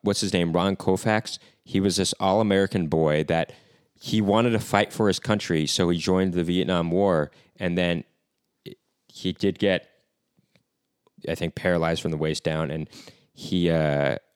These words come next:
it, it wasn't until after his experience in Vietnam War did he realize how unnecessary his experience in the Vietnam War was and how,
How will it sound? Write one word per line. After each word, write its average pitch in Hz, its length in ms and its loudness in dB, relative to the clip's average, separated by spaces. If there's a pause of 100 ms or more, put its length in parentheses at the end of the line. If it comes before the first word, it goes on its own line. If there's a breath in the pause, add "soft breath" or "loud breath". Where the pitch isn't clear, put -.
(1300)
it, 101 220 -4
it - 180 -6
wasn't 104 300 0
until 98 280 0
after 95 640 0
his 85 240 -4
experience 80 540 -4
in 80 80 -2
Vietnam 76 420 -6
War 73 220 -2
did 78 200 -10
he 78 80 -4
realize 80 560 0 (460 soft breath)
how 90 380 0 (140)
unnecessary 85 920 0
his 82 240 -8
experience 82 640 -4
in 85 100 -6
the 76 60 -4
Vietnam 78 480 -4
War 73 220 -2
was 80 360 0
and 78 120 -4
how, 87 440 0